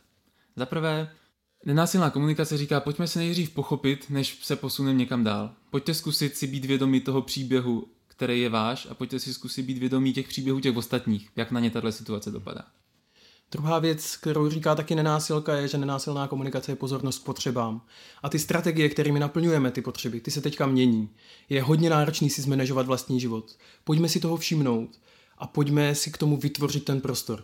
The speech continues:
Speaker 2: což souvisí s bodem číslo tři.
Speaker 1: Pojďte škrtnout to, co opravdu není nutný. Nestihneme všechno, co jsme si naplánovali, když ještě nebyl lockdown. Pojďme se s tím smířit a holt se tomu přizpůsobit.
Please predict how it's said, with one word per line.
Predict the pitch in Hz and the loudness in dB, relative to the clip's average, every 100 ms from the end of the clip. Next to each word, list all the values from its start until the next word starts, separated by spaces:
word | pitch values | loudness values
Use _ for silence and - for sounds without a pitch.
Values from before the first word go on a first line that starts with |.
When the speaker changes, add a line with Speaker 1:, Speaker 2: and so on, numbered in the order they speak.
| _ - | _ -8
Speaker 2:
což | - - | -6 -2
souvisí | 135 123 - | -4 -4 -6
s | 117 | -4
bodem | 120 117 | -2 -2
číslo | 120 - 117 | -4 -8 -10
tři. | - 113 110 _ _ - - _ _ | -8 -8 -10 _ _ -20 -20 _ _
Speaker 1:
Pojďte | 139 147 151 151 - | -4 -2 -2 -2 -2
škrtnout | - 123 131 123 120 | -6 -4 0 0 0
to, | 123 | -4
co | 117 113 | -2 -2
opravdu | 110 117 110 110 | 0 -2 2 4
není | 104 104 | 4 2
nutný. | 98 104 95 - _ _ _ - _ _ _ 127 | 0 -2 -4 -8 _ _ _ -20 _ _ _ -2
Nestihneme | 123 131 - 156 143 135 | -2 0 0 2 4 2
všechno, | 139 143 131 | 0 0 -2
co | 120 | -2
jsme | 131 | -2
si | 143 | 0
naplánovali, | 127 123 127 127 123 123 | 0 2 2 2 2 0
když | 117 117 | 0 -2
ještě | 120 - | -2 0
nebyl | 120 117 123 | 2 4 4
lockdown. | 120 120 110 101 | 4 4 2 0
Pojďme | 104 127 131 | -4 -4 -4
se | 127 | -4
s | 120 | -2
tím | 127 | -4
smířit | 113 151 165 170 160 | -2 -2 -2 -4 -6
a | 123 | -6
holt | 127 135 - | -2 -2 -4
se | - | -6
tomu | 139 139 | -4 -4
přizpůsobit. | 127 - 139 135 113 | -4 -8 -6 -4 -2